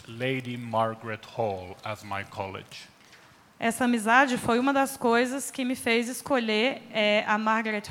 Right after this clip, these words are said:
Speaker 2: Hall como a universidade onde eu iria estudar.
Speaker 1: I am having supper with Elaine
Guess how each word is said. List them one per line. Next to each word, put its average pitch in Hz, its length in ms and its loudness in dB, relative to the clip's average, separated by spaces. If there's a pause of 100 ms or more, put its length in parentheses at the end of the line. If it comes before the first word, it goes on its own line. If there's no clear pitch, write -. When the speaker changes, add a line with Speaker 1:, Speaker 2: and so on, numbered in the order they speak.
Speaker 2:
Hall 202 220 6
como 233 320 -2
a - 20 4
universidade 233 680 0
onde 233 120 0
eu 254 80 2
iria 254 200 0
estudar. 226 520 -4 (3500)
Speaker 1:
I 202 180 8
am 226 180 4
having 185 420 6
supper 185 500 4
with 175 360 0
Elaine 196 600 2